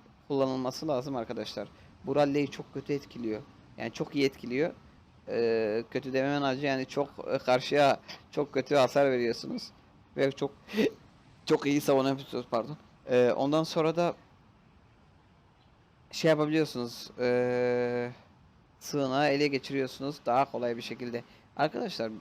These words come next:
birinci şart, ee, kahramanlarınızın güçlü olması. Zaten kahramanlarınızın özellikleri rally özellikleri de yansır. Rally özelliklerine, ee, yansıdığı zaman da bütün herkesin, ee,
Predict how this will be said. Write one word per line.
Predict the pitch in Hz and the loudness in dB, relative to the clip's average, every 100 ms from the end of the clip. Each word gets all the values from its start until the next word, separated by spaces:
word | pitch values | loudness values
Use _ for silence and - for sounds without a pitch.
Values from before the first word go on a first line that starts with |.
| - | -12
birinci | 135 160 180 208 | -2 -2 -2 -4
şart, | - 156 - - - _ 127 | 0 0 0 -8 -20 _ -2
ee, | 123 120 117 - - - | 2 2 0 -2 -6 -2
kahramanlarınızın | 143 147 143 143 139 139 135 139 | 2 2 2 -2 -2 -2 -4 -6
güçlü | 127 120 - | -8 -8 -4
olması. | 131 107 110 - 123 160 - - _ _ | -4 -4 -12 -12 -12 -14 -20 -20 _ _
Zaten | 127 143 | -4 -2
kahramanlarınızın | 127 135 127 131 127 127 123 123 143 139 - - - | -4 -2 0 0 -2 -4 -4 -8 -8 -8 -12 -20 -10
özellikleri | 127 127 123 127 - 131 135 | -6 -2 -2 -2 0 0 2
rally | 135 135 131 | 2 2 2
özellikleri | 131 131 123 120 123 | 0 0 -2 -4 -4
de | 131 | -2
yansır. | 139 139 - 156 - - _ 120 | -4 -4 -8 -10 -14 -20 _ -8
Rally | 98 135 143 139 | 0 2 2 2
özelliklerine, | 135 131 127 127 131 131 139 143 131 - _ - | 2 2 -2 -2 0 0 0 -2 -2 -10 _ -4
ee, | 123 | 0
yansıdığı | 113 107 120 127 - 135 151 156 | 0 0 -2 -2 -4 -4 -2 -2
zaman | 139 127 123 | -4 -6 -4
da | 143 147 | -4 -4
bütün | 131 - 170 135 | -10 -8 -6 -6
herkesin, | 117 139 151 - 127 135 147 139 - | -6 -2 -2 -2 -8 -6 -8 -8 -8
ee, | 127 123 | -4 -4